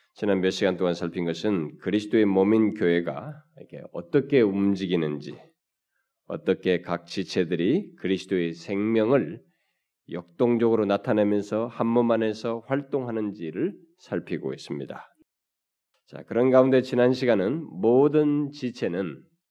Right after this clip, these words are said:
교회 안에 속한, 그리스도의 몸 안에 속한 모든 지체, 모든 그리스도인은 한 가지 이상의 은사를 가지고 각자의 위치에서 서로를 섬기며 봉사하는 역할을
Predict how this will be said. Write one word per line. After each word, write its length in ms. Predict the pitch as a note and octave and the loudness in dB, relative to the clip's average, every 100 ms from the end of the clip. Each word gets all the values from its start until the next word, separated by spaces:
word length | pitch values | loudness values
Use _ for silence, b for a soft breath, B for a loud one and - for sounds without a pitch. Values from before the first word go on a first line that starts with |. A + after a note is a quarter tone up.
| _ | _
교회 280 | - F#2+ A2+ | -6 -2 0
안에 300 | B2 B2 A#2+ | 0 0 -4
속한, 540 | A#2 B2+ B2 G#2+ E2+ D#2+ | -6 -10 -8 -6 -8 -6
그리스도의 360 | A#2 A#2+ A#2 | -4 -2 -4
몸 240 | A2 A2+ A#2 | -2 0 0
안에 140 | A#2 | -2
속한 480 | G#2+ A2 A2 A2 G2+ | -4 -8 -6 -6 -4
모든 380 | G2 A2 G#2 G2+ | -2 -2 -4 -8
지체, 440 | - F#2 G2+ F#2+ | -12 -12 -8 -6
모든 440 | F2+ G2 F#2 F2 | -4 -4 -4 -6
그리스도인은 720 | F2 F2 F2 - D2 F2 G3 B B B | -8 -10 -8 -8 -6 -4 -4 B B B
한 360 | - - B2+ C#3 | -12 -4 -2 2
가지 300 | C#3 C3+ B2+ | 2 2 0
이상의 540 | A#2 A#2+ G#2 C3 F#3+ - | -2 -2 0 0 -2 -2
은사를 600 | A2+ C3+ C3 B2 A#2+ A#2+ | 0 0 0 0 0 -2
가지고 600 | E2 D#2 E2 E2 F3+ - _ _ _ _ _ | -6 -8 -6 -6 -6 -10 _ _ _ _ _
각자의 960 | - A#2 - _ D3+ C3+ B2+ B2+ A2+ G2+ | -8 -8 -10 _ 2 4 4 4 0 -2
위치에서 800 | A#2 - C3 A2+ A2 D#3 G#3 - b b b | -4 -4 0 0 0 -2 -4 -6 b b b
서로를 720 | _ - C3 C3 B2+ C3 B2+ | _ -4 2 2 4 2 0
섬기며 1000 | B2+ - A#2+ B2 A#2 A#2 A2+ A#2 A#2 C3 _ _ _ _ - | -2 -4 -2 0 0 -2 0 -2 -4 -10 _ _ _ _ -4
봉사하는 680 | A2 C3 C3+ D3 C3+ C3 A2 | 2 2 2 0 0 0 0
역할을 580 | G#2+ - C3+ A#2 G#3 | -2 -2 -4 0 -2